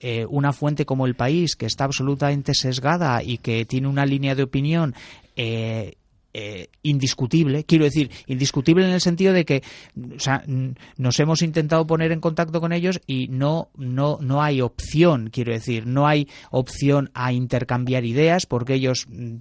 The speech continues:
están enrocados en, en una, en una posición y, y es una línea editorial. Entonces, bueno, cuando, cuando, cuando esa es la naturaleza de una información,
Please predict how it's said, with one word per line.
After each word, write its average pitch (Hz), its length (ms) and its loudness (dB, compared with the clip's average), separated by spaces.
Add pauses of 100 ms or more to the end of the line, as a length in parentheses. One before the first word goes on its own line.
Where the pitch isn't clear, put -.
están 135 460 0
enrocados 131 760 2
en, 113 320 -6
en 113 180 -2
una, 127 300 2
en 120 160 -2
una 131 180 0
posición 190 540 0 (400)
y, 113 320 -4
y 117 160 0
es 143 180 0
una 143 220 2
línea 143 260 2
editorial. 117 580 -2 (180)
Entonces, 104 320 -4
bueno, 113 420 -2
cuando, 110 560 -6
cuando, 110 460 -6 (280)
cuando 110 440 -4
esa 131 340 0
es 143 160 2
la 135 100 2
naturaleza 135 600 0
de 120 80 -2
una 131 100 -2
información, 143 680 -2